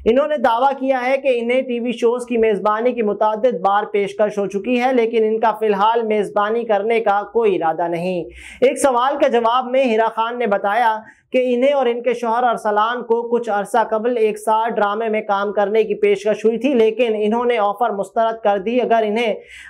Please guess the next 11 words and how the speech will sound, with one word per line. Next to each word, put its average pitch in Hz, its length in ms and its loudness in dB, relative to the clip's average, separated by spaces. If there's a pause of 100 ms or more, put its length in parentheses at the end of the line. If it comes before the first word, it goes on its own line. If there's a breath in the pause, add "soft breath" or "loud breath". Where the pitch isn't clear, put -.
अच्छे 233 400 0
काम 247 340 0
की 226 120 -2
पेशकश 226 640 0
हुई 247 240 2
तो 240 180 2
जरूर 220 380 2
एक 202 140 -2
साथ 202 320 -2
काम 160 260 0
करेंगे। 175 460 0